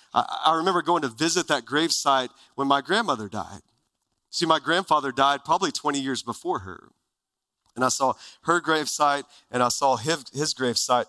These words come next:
And then several years later, I, I, I went back to see my, my aunt's gravesite in the same place.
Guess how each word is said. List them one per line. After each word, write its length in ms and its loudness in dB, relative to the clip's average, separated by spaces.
And 180 2
then 120 2
several 540 0
years 360 -2
later, 380 2
I, 340 2
I, 120 2
I 20 0
went 260 0
back 480 0
to 120 -6
see 220 -6
my, 200 2
my 220 2
aunt's 300 2
gravesite 560 -2
in 60 -10
the 80 0
same 260 2
place. 580 -2